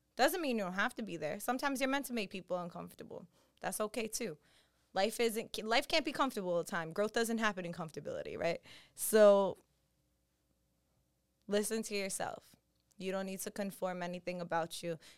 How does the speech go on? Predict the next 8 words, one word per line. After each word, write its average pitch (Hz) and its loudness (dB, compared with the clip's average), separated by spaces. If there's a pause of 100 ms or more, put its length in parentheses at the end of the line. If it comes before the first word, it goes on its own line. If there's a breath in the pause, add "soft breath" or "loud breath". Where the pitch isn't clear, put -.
You 180 -6
don't 185 -4
need 185 -8
to 196 -6
go 190 0
buy 185 2
bohemian 190 -2
dresses 185 -2